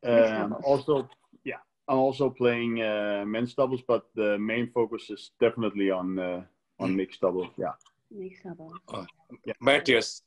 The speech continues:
Speaker 3: I mean the, uh,
Speaker 2: Ganda
Speaker 3: after pairing
Speaker 2: campuran,
Speaker 3: with the,
Speaker 2: right?
Speaker 3: uh, Peterson.
Speaker 1: Yes, ganda campuran.
Speaker 3: Yeah,
Speaker 2: Ganda
Speaker 3: in,
Speaker 2: campuran.
Speaker 3: uh, <laughs> so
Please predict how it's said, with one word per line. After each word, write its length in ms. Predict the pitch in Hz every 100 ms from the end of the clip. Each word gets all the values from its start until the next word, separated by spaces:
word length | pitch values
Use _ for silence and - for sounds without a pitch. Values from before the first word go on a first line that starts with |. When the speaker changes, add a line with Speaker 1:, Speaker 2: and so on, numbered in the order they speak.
| _
Speaker 3:
I 80 | 120
mean 220 | 135 139
the, 240 | 123 117
uh, 220 | 110 107 110 _ _ _ _ _ _ _ -
Speaker 2:
Ganda 240 | 131 143
Speaker 3:
after 140 | 139 127
pairing 300 | 131 143 147
Speaker 2:
campuran, 200 | 139 110
Speaker 3:
with 80 | 101
the, 100 | 107
Speaker 2:
right? 100 | 107
Speaker 3:
uh, 140 | 104 -
Peterson. 480 | - 135 123 - 104 120 - _
Speaker 1:
Yes, 320 | 202 175 180
ganda 280 | 180 185 185
campuran. 680 | 185 190 180 180 - 151 170 _ _ _ -
Speaker 3:
Yeah, 60 | 190
Speaker 2:
Ganda 180 | 123 120
Speaker 3:
in, 140 | 117
Speaker 2:
campuran. 280 | 107 110 101
Speaker 3:
uh, 280 | 110 107 107 -
<laughs> 1120 | 131 - - - - _ - - - - - -
so 240 | 117 117